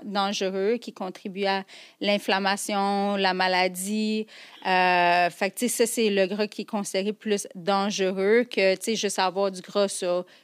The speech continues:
tes cuisses, par exemple. Mais, euh, à la fin, tu sais, comme, mm,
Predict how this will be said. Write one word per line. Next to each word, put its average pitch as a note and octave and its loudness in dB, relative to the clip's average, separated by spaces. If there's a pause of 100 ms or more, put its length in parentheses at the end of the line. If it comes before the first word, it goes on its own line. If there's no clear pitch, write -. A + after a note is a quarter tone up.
(140)
tes G3 0
cuisses, F#3+ -2
par F#3 -6
exemple. F#3 -8 (340)
Mais, F3+ 2
euh, E3+ 0 (560)
à G#3+ 4
la G3+ 4
fin, A#3+ 2
tu B3 -4
sais, B3 0
comme, G3+ 0
mm, G3+ -4